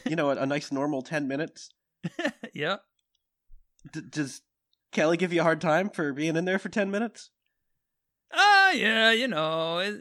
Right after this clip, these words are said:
Speaker 2: every once in a while, like, she, uh, she, she started complaining that she never walks by the bathroom and, uh, and doesn't see me on my phone.
Speaker 1: <laughs>
Speaker 2: So,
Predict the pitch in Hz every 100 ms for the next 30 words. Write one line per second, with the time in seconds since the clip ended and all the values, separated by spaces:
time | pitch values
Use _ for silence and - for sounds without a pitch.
0 | 202 247 269 196 160 160 160 160 165 160
1 | 143 139 _ - - _ _ - 170 165
2 | 160 151 165 202 - - 226 214 - 226
3 | 269 214 - 190 190 180 170 180 180 175
4 | 160 156 156 151 143 147 147 151 151 147
5 | 143 139 139 139 139 139 _ _ _ -
6 | 147 165 160 170 160 151 143 123 147 147
7 | 135 127 196 - 151 135 131 135